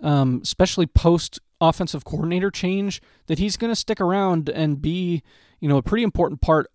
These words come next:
of that Buffalo offense moving forward. So at this point in the draft, uh, I think this is, he's a huge buy.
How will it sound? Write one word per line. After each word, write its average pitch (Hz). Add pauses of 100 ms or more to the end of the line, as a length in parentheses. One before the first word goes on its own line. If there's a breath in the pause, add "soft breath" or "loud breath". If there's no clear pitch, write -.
of 143
that 143
Buffalo 131
offense 127
moving 127
forward. 131
So 151
at 123
this 226
point 165
in 147
the 143
draft, 135 (460 soft breath)
uh, 147
I 156
think 175
this 160
is, 143 (320 soft breath)
he's 170
a 135
huge 160
buy. 123